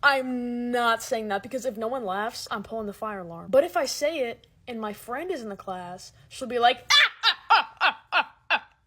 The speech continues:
ah, ah. Like, at least somebody, do you understand what I'm saying? Because I'm silly and I wanna be silly, and I think if people got to know me, they would think I'm funny and silly and they'd wanna be my friend too.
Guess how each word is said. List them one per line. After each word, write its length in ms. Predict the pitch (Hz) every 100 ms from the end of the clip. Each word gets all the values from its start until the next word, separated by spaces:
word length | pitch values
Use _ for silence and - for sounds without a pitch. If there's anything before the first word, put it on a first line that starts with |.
| -
ah, 140 | 277 - _ -
ah. 140 | 320 -
Like, 160 | - 277
at 200 | 233 226
least 320 | 285 302 -
somebody, 520 | - 262 254 254 240 233 214
do 80 | 220
you 100 | 330
understand 460 | 349 302 294 254 254
what 120 | 240
I'm 100 | 226
saying? 120 | 226
Because 240 | - 415 -
I'm 200 | - 381
silly 400 | - - 311 349
and 100 | 311
I 60 |
wanna 280 | 302 240 269
be 100 | 302
silly, 320 | 302 - 262 277
and 80 |
I 60 | 247
think 200 | 233 277
if 80 | 330
people 200 | 285 285
got 200 | 226 226
to 80 | 233
know 140 | 202
me, 100 | 208
they 160 | 202 202
would 180 | 208
think 140 | 214 214
I'm 100 | 214
funny 240 | 208 208
and 100 | 208
silly 200 | 208 208
and 80 | 208
they'd 140 | 202
wanna 160 | 190 208
be 100 | 208
my 120 | 196
friend 280 | 196 - 196
too. 300 | - 269 247